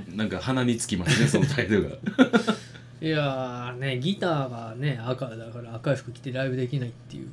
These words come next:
Speaker 2: この。
Speaker 1: いや、それな、俺ずっと思ってんねんけど。いや、
Speaker 2: いいかな、赤着て。
Speaker 1: うん。ただ、ただ、残念ながら手品っていうバンドにそういう人がいるっていう。
Speaker 2: え、手品赤着て赤だった？ギターも？
Speaker 1: でもなんかイメージカラーが赤っ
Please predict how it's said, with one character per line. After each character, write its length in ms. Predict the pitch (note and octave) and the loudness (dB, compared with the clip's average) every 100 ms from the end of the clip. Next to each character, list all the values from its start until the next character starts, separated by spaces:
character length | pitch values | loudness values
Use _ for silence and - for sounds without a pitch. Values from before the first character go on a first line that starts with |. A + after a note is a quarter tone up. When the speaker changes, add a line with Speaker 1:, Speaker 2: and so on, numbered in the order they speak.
| - | -14
Speaker 2:
こ 80 | A#2 | -16
の。 60 | A2 - - - - - - - - - | -16 -18 -20 -20 -20 -20 -20 -20 -20 -14
Speaker 1:
い 40 | - | -10
や、 40 | |
そ 180 | - D3+ | -4 2
れ 120 | G3+ | 6
な、 280 | F#3+ F3 D#3 | 6 6 2
俺 200 | C3+ G#2 | 2 2
ず 100 | F#2 | 2
っ 20 | - - - - | -2 -12 -16 -4
と 60 | |
思 140 | F#2+ E2+ | -2 0
っ 20 | |
て 120 | D#2+ | 0
ん 60 | F2 | -2
ね 60 | |
ん 40 | D2+ | -2
け 100 | - | -6
ど。 80 | D2 C2 - | -8 -8 -2
い 60 | |
や、 60 | D#3 | 0
Speaker 2:
い 40 | G#3 | 0
い 40 | |
か 140 | - - | -2 -10
な、 80 | C3 | -10
赤 160 | A#2+ A2 | -10 -14
着 120 | - | -10
て。 100 | D#2 | -4
Speaker 1:
う 20 | |
ん。 460 | E2+ E2 D2+ C#2 - - | -2 -2 -2 -8 -12 -14
た 120 | - | -6
だ、 140 | G#2 G2+ | -2 -2
た 220 | F#2 C3 | -4 0
だ、 300 | D3 F#3 B2 E2 - | 4 6 4 2 -4
残 260 | - D#3 F3+ | 2 4 6
念 180 | F3+ | 6
な 100 | F3+ | 4
が 100 | F3+ | 6
ら 120 | E3+ D3+ | 4 4
手 260 | - E3+ | 2 4
品 240 | E3 E3 A#2+ | 6 6 4
っ 40 | |
て 220 | - - | 0 -2
い 40 | F2+ | 0
う 40 | |
バ 100 | F#2+ | 2
ン 60 | F#2 | 0
ド 80 | |
に 80 | F2+ | -2
そ 240 | E2+ B2 C3 | -4 0 2
う 40 | |
い 160 | B2+ B2 | 2 0
う 40 | |
人 200 | A#2+ G2+ | -2 -4
が 120 | D#2 B1+ - - - - - - | -4 -8 -14 -20 -20 -20 -20 -8
い 100 | G2 | -2
る 100 | G2+ | 0
っ 20 | |
て 200 | A2+ - | 0 2
い 20 | A3 | 2
う。 60 | |
Speaker 2:
え、 20 | |
手 120 | - C#4+ | 2 0
品 260 | A3+ C#3 | 2 0
赤 180 | C#3+ C#3+ | 2 0
着 100 | B2+ | -2
て 80 | - | -4
赤 200 | B2 A#2+ | -6 -6
だ 60 | G#2 | -12
っ 40 | - | -14
た？ 60 | C3 C#3 | -14 -8
ギ 100 | C3+ | -8
タ 100 | A2 | -8
ー 20 | G2 | -12
も？ 40 | A2+ C#3+ - - - - - - - - - - | -12 -14 -14 -20 -20 -20 -20 -20 -20 -20 -20 -12
Speaker 1:
で 140 | G#2+ B2+ | -2 2
も 80 | A#2+ | 4
な 80 | |
ん 60 | B2 | 4
か 80 | G#2 | 6
イ 140 | B2+ | 8
メ 200 | C#3+ E3+ | 12 12
ー 40 | E3+ | 10
ジ 160 | D#3+ | 6
カ 100 | - | 4
ラ 160 | E3+ B2 | 6 6
ー 20 | |
が 140 | F2 F#2 | 4 0
赤 220 | - | 0
っ 40 | F2 | -2